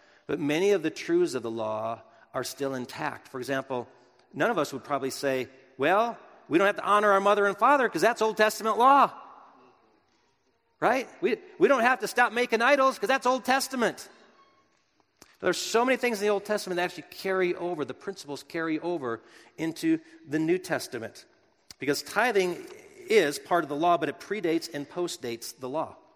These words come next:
So, for example, here's what it says in the law. In, in Leviticus chapter twenty-seven, verse thirty, "Every tithe of the land, whether it's of the seed of the land or fruit of the trees, is the Lord's. It's holy to the Lord." That word holy has a couple different meanings. It can mean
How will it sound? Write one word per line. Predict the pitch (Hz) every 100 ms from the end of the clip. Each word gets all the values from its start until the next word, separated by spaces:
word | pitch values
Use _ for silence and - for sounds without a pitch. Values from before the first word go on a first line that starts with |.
| _ _ _ _ _ _ _ _ _ _
So, | - 156
for | 180
example, | 160 156 147 151 147 - -
here's | 202 233
what | 208
it |
says | 190 180 170
in | 160
the |
law. | 147 127 98 - - - -
In, | 147 143
in | 143 135
Leviticus | 123 170 190 196 185 -
chapter | - 165 -
twenty-seven, | 156 156 156 - 139 143
verse | 135 135
thirty, | 113 107 110 - _ _ -
"Every | 147 190
tithe | 196 170 175
of | 196
the | 202
land, | 147 135 139
whether | 127 127
it's | 123 131
of |
the | 113
seed | 113 147 160
of | 160
the | 156
land | 151 156 151
or |
fruit | - 139 151
of |
the | 170
trees, | - 120 117
is | - 120
the | 170
Lord's. | 123 110 117 -
It's | -
holy | - 190 143 107 - - _
to | -
the | 131
Lord." | 202 - 123
That | 131
word | 175
holy | - 220 135 135 170 - -
has | - 135 -
a | -
couple | 160 185
different | 170 185 190
meanings. | 156 143 156 -
It | 143
can | - 175
mean | 170 170 175 175